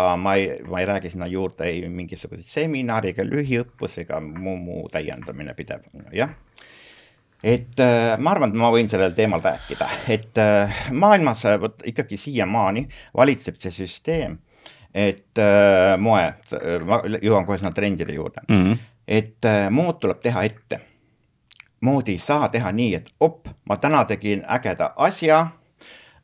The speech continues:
Speaker 1: homme ma lähen vabrikusse, ütlen vabrikule: "Näete, siin on rull kangast, tehke mulle siit kakskümmend kleiti,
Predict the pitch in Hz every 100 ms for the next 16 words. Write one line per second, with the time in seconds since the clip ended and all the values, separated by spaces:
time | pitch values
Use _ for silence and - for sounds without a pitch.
0 | _ _ _ _ 139 139 98 95 92 98
1 | 90 107 170 170 143 - 127 - 131 120
2 | 113 107 - 98 92 - 113 104 104 -
3 | 98 98 101 90 95 95 113 104 127 160
4 | 151 110 - 127 127 - 101 98 92 87
5 | 87 - 113 - 87 98 101 85 -